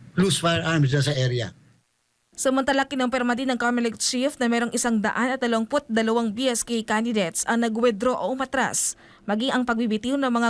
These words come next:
Speaker 2: guro sa pagsisilbi sa halalan. Pero sinasantabi ni Garcia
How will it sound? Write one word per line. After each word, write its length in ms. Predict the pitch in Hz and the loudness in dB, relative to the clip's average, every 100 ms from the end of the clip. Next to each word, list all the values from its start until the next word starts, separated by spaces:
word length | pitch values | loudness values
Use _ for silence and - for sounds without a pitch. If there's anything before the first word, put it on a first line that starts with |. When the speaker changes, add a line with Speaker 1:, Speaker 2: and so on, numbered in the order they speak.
| 226 | 0
Speaker 2:
guro 320 | 247 277 214 | 0 0 0
sa 160 | - | -4
pagsisilbi 560 | 247 240 233 262 202 180 | -4 -4 -2 -2 -2 -4
sa 160 | 226 240 | -2 0
halalan. 480 | 233 208 156 98 - - - - - - - | 0 0 -2 -6 -10 -20 -20 -20 -20 -16 -4
Pero 160 | 170 | 0
sinasantabi 720 | 175 208 202 196 208 214 208 214 | 0 2 0 2 2 2 2 2
ni 80 | |
Garcia 720 | 214 214 196 269 247 214 190 | 2 0 0 -2 2 2 0